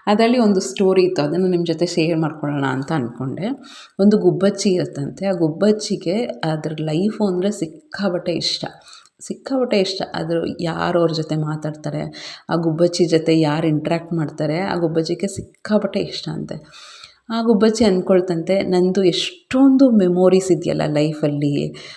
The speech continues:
ಪ್ರತಿಯೊಂದು ಮೆಮೊರೀಸೂ ನಾನು ಅದನ್ನು ಸೇವ್ ಮಾಡ್ಕೊಂಡು ಹೋಗಬೇಕು" ಅಂತ. ಅಂದರೆ ಒಂದೊಂದು ದಿನದಲ್ಲಿ ಏನೇನಾಗುತ್ತೆ ಪ್ರತಿಯೊಂದು ದಿನದೂ ನಾನು ಸೇವ್ ಮಾಡ್ಕೊತ ಹೋಗ್ತೀನಿ ಆ ಗುಬ್-, ಆ ಮೆಮೊರೀಸ್ನ ಅಂತ ಅಂದ್ಕೊಂಡು ಒಂದು ದೊಡ್ಡದು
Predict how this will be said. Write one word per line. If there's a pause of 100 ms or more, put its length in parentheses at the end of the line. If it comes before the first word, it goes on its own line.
(140)
ಪ್ರತಿಯೊಂದು
ಮೆಮೊರೀಸೂ
ನಾನು
ಅದನ್ನು
ಸೇವ್
ಮಾಡ್ಕೊಂಡು
ಹೋಗಬೇಕು"
ಅಂತ.
ಅಂದರೆ
ಒಂದೊಂದು
ದಿನದಲ್ಲಿ
ಏನೇನಾಗುತ್ತೆ
ಪ್ರತಿಯೊಂದು
ದಿನದೂ (380)
ನಾನು
ಸೇವ್
ಮಾಡ್ಕೊತ
ಹೋಗ್ತೀನಿ
ಆ
ಗುಬ್-,
ಆ
ಮೆಮೊರೀಸ್ನ
ಅಂತ
ಅಂದ್ಕೊಂಡು
ಒಂದು
ದೊಡ್ಡದು